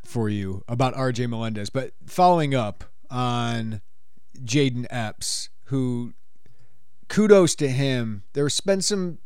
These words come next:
you know, Virginia, Maryland, some late game performances that he didn't make shots, right? He had the ball in his hands.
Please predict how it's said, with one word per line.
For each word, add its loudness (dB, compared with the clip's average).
you -6
know, -2
Virginia, 2
Maryland, 2
some 0
late 4
game 2
performances 0
that 4
he -6
didn't 2
make 4
shots, -2
right? 0
He -6
had 2
the -2
ball 0
in 0
his 2
hands. -2